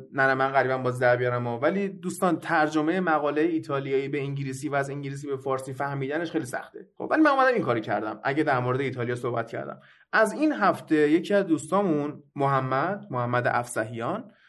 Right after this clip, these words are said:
گفته که من دوستم تو ایتالیاتون باشم، تهران نیست و شرایط اومدن سر ضبط رو نداره، شاید بیاد ها، ولی فعلا نداره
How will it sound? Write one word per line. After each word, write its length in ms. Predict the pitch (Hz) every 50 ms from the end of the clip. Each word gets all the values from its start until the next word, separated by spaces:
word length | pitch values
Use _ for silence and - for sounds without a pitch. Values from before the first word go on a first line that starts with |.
| _ _ _ _ _ -
گفته 280 | - 160 - 160 170 180
که 540 | 175 202 202 196 196 196 196 196 190 190 - _ _ _ _ -
من 260 | - 147 156 165 165
دوستم 260 | 160 160 - 185 170
تو 120 | 160 165 175
ایتالیاتون 560 | 165 - 151 139 127 127 139 - 170 160 147
باشم، 580 | 147 156 151 151 - 120 117 117 117 117 123 - - _ -
تهران 420 | - 196 208 202 208 214 208 196
نیست 340 | 185 151 123 - - - - - 127 123 120
و 240 | 120 120 120 120
شرایط 600 | 123 - - 147 131 127 135 139 147 160 160 156 131 120 113 113 113 - -
اومدن 400 | 139 139 135 127 127 151 156 139
سر 280 | 123 - 127 120 123
ضبط 360 | 113 107 127 131 143 139 - 151
رو 100 | 135 127
نداره، 600 | 127 156 175 196 139 120 117 117 113 113 117 -
شاید 300 | - - 180 202 196 151
بیاد 240 | 185 226 185 143 123
ها، 400 | 120 117 117 117 120 120 - _ _ _ _ _ _ _ _ -
ولی 140 | - 208 202
فعلا 260 | 202 214 208 220 233
نداره 420 | 220 180 127 110 - - - -